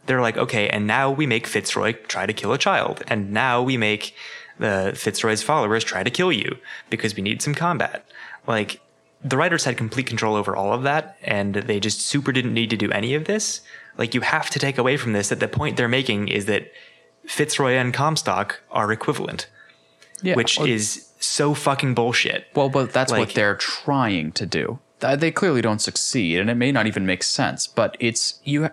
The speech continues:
Speaker 2: again, it's the sledgehammer situation. It's the fact that they're incapable of having nuance, and it's shown, and I,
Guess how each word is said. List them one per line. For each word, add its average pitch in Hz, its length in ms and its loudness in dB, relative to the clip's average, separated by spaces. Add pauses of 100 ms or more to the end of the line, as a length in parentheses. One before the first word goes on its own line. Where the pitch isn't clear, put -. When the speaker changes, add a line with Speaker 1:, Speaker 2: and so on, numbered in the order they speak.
Speaker 2:
again, 139 240 2
it's 98 140 -2
the 135 100 -4
sledgehammer 127 520 -2
situation. - 520 -4
It's 95 160 -6
the 127 80 -2
fact 139 240 0
that - 300 -4
they're 120 280 4 (440)
incapable 139 760 0
of 95 80 0
having 104 340 0
nuance, 101 460 0
and 101 120 -2
it's - 300 -4
shown, 127 400 0
and 80 140 0
I, 101 260 2